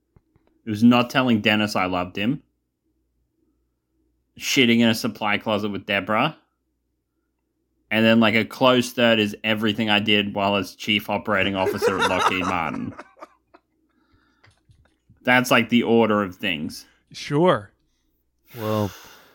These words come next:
Speaker 3: hey, you, you, you, you, it's, you're, you're a big person to, uh, admit that and, and admit your mistakes, and all you could do is, is go forward and try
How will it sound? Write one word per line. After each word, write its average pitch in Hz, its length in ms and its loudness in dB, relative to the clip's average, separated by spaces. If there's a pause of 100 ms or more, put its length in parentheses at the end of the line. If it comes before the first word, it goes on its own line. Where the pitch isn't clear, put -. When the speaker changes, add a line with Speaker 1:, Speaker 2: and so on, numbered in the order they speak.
(720)
Speaker 3:
hey, 160 180 4
you, 131 280 4
you, 156 240 4
you, 139 200 2 (160)
you, 156 160 -2
it's, 143 120 -8
you're, 143 220 0
you're 147 220 2
a 143 60 4
big 156 320 -4
person 151 380 -4
to, 143 320 2
uh, - 20 4
admit 117 480 0
that 180 280 0
and, 123 200 -4
and 107 200 -4
admit 123 300 -4
your 139 180 0
mistakes, - 760 -4 (760)
and 107 360 -4 (240)
all 135 180 4
you 156 100 2
could 127 240 -2
do 156 320 6
is, 113 380 -2 (160)
is - 380 -8 (680)
go 139 220 0
forward 131 680 2
and 110 140 -2
try 135 560 0